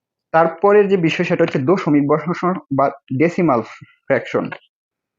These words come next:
দশমিক ভগ্নাংশ থেকেও তোমরা সেম শ্রেণীবিন্যাসগুলো পড়বা। দেখা যায় দশমিক ভগ্নাংশ আছে, সসীম দশমিক ভগ্নাংশ, অসীম দশমিক ভগ্নাংশ, আবৃত্তি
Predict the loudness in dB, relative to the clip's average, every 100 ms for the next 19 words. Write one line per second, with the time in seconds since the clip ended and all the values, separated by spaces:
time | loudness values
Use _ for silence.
0 | _ _ _ _ _ _ _ _ _ _
1 | -2 0 2 0 0 0 0 -2 -2 -4
2 | -6 -14 _ -4 0 -2 -2 -4 -2 -4
3 | -2 -2 0 -2 -2 0 0 0 0 0
4 | -2 -2 -4 -4 -2 -4 -2 -4 -2 -2
5 | 0 0 0 -2 -4 -4 -6 -6 -6 -2
6 | -2 -2 -2 -4 -2 -2 -2 -2 -6 -4
7 | -6 -4 -4 -2 -2 -2 -2 -2 -4 -6
8 | -4 -4 -4 -8 -8